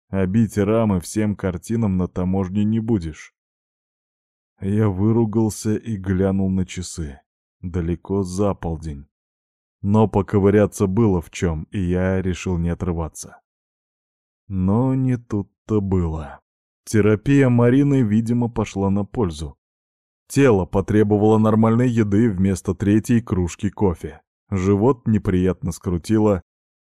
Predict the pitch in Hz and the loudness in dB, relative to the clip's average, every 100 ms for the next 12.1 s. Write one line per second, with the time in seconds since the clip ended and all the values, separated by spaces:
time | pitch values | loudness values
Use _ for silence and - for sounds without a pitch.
0 | _ _ _ _ _ - 147 123 170 151 | _ _ _ _ _ 2 2 4 2 2
1 | 113 113 120 120 85 95 135 - 107 95 | 2 2 4 2 2 2 2 2 2 2
2 | - - 120 107 87 98 - - 104 104 | -2 -2 2 2 2 -2 -4 -4 0 0
3 | 101 90 104 - - 73 - _ _ _ | 0 -2 -6 -10 -14 -16 -18 _ _ _
4 | _ _ _ - 92 87 95 104 110 113 | _ _ _ -8 -6 -2 2 4 6 4
5 | 151 131 120 - - 123 123 113 - 107 | 4 2 -2 -8 -2 2 4 2 2 -2
6 | - 107 110 139 107 98 95 101 101 - | 0 -2 0 0 2 2 0 0 -2 -2
7 | 107 104 123 110 104 107 104 104 110 104 | -2 -2 -2 -2 0 0 0 0 0 0
8 | 113 113 117 117 104 - 104 92 95 101 | 0 -2 -2 -4 -4 -2 -2 -2 -2 0
9 | 92 87 - 76 69 _ _ _ - 104 | -2 -4 -6 -10 -12 _ _ _ -6 0
10 | 156 123 101 92 95 90 101 107 123 131 | 2 2 0 -2 -4 -6 -2 -2 -2 -2
11 | 113 95 92 98 - 87 92 95 117 110 | -2 -2 0 -2 -2 -4 0 0 0 -2